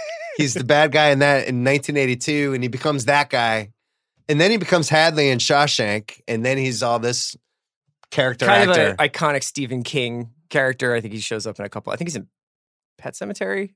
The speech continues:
Speaker 2: Uh, he's the first Pet Sematary or
Speaker 1: But
Speaker 2: something.
Speaker 1: then ends up in Billions
Speaker 2: Yeah.
Speaker 1: as the senator. But he's had,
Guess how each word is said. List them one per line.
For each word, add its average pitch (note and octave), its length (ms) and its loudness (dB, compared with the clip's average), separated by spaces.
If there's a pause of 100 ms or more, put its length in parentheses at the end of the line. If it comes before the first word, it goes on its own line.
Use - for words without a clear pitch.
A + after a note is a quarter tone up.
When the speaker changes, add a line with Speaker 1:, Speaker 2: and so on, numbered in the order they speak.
(120)
Speaker 2:
Uh, A2+ 380 -2
he's C#3+ 220 -6
the C3 200 -10
first B2+ 280 -8
Pet C#3+ 120 -2
Sematary E3 440 -4
or E3 60 -2
Speaker 1:
But E3 80 -2
Speaker 2:
something. E3 120 2
Speaker 1:
then D#3 100 4
ends D#3+ 200 2
up D3+ 120 0
in C#3 120 2
Billions C3+ 440 2
Speaker 2:
Yeah. C#3 180 2 (180)
Speaker 1:
as A#2+ 180 0
the A#2+ 80 -4
senator. C3 480 -2
But F#2+ 220 -8
he's A#2+ 260 -10
had, G#2+ 320 -2